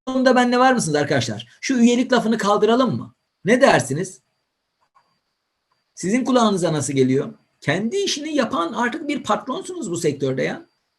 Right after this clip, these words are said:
İndirimli müşteri söyleyebilirsiniz. Bakın indirimli alın, V I P müşteri olmak ister misiniz? Bunu söyleyebilirsiniz.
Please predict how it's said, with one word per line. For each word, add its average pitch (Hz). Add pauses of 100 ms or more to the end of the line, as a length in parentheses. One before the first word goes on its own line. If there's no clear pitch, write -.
(580)
İndirimli 226
müşteri 262
söyleyebilirsiniz. 254
Bakın 160
indirimli 240
alın, 208 (540)
V 170
I 226
P 247
müşteri 214
olmak 180
ister 392
misiniz? -
Bunu 156
söyleyebilirsiniz. 226